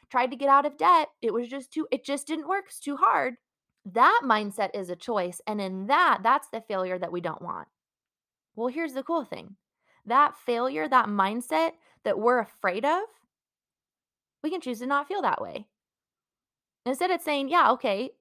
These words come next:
maybe you feel the punch in the gut of something not going the way you had hoped it would, but it doesn't mean it doesn't have value. It doesn't mean that your time was wasted." So th-,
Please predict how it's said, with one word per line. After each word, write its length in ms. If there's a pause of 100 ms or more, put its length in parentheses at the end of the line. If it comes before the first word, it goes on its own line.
(200)
maybe 320
you 100
feel 220
the 80
punch 260
in 80
the 80
gut 320
of 80
something 260
not 200
going 300
the 60
way 120
you 120
had 80
hoped 260
it 100
would, 400 (1000)
but 120
it 100
doesn't 320
mean 160
it 100
doesn't 300
have 220
value. 680 (380)
It 100
doesn't 360
mean 200
that 160
your 140
time 340
was 180
wasted." 800 (1080)
So 240
th-, 100